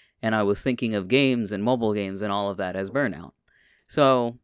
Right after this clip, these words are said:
it's a really, it's a lot of fun to do. It's just super interesting to experience it yourself because you think that it's going to be a really cool experience, and then when you get into it, it just becomes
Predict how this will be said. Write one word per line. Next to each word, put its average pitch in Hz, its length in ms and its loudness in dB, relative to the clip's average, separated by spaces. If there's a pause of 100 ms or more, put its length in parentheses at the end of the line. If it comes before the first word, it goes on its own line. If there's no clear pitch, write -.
(140)
it's 131 160 0
a 127 80 0
really, 156 400 0
it's 123 140 -4
a 139 80 4
lot 147 180 6
of 135 220 4
fun 117 440 4 (720)
to 123 120 -2
do. 117 640 2 (580)
It's - 180 2
just - 520 -4
super 147 280 2
interesting 104 840 -2 (140)
to 104 400 -2
experience 110 560 -4
it - 80 -6
yourself 90 400 -4
because 101 280 -4
you 104 120 -4
think 123 220 -4
that 101 140 0
it's 95 120 -4
going 98 220 -4
to 98 60 -2
be 98 420 -2 (600)
a 110 80 4
really 107 300 2
cool 95 300 -4
experience, 113 960 -2 (580)
and 139 100 2
then 139 120 4
when 131 120 4
you 117 100 2
get 110 180 4
into 110 360 2
it, 92 160 0
it 101 120 -6
just 90 240 -10
becomes - 680 -16